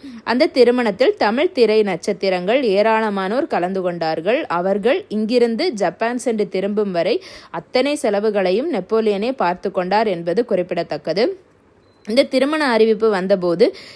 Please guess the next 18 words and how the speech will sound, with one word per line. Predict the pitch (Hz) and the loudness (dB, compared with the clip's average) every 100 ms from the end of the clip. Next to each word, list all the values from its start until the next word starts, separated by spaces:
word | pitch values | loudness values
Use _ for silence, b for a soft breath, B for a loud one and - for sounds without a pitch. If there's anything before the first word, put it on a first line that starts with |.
| B | B
ஏகப்பட்ட | 247 311 294 247 233 | 2 4 0 0 -2
பேர் | 202 220 254 | 2 2 2
இஷ்டத்துக்கு | 196 - 220 202 214 | -2 -2 -2 -2 -4
தங்களது | 254 185 185 180 180 | -4 -2 -2 -2 -2
விமர்சனங்களை | 175 185 202 214 185 180 202 | -2 -2 -4 -4 -4 0 0
முன்வைத்தார்கள். | 202 180 180 175 175 165 165 208 247 | 0 -2 -2 -2 -2 -4 0 0 2
ஒரு | 196 190 | 0 0
பெண்ணின் | 196 208 240 226 | -2 0 0 0
வாழ்க்கையை | 185 185 196 202 | 0 0 -2 -2
நெப்போலியனும் | 190 180 202 202 180 208 254 | -2 -2 -2 0 0 -2 -2
அவரது | 185 180 185 185 | -2 0 -2 -2
மகனும் | 175 175 202 214 | -2 -2 -2 -2
அழித்து | 175 175 180 | -4 -4 -4
விட்டார்கள் | 185 170 170 170 175 175 | -4 -4 -2 -2 -2 -2
என்றெல்லாம் | 156 151 156 190 220 | -4 -4 -2 -2 0
வாய்க்கு | 180 202 208 214 | 0 0 0 -2
வந்ததே | 185 190 196 | 0 -2 -2
பேசினார்கள். | 185 165 190 170 151 156 233 | -2 -4 -4 -8 -8 -2 -4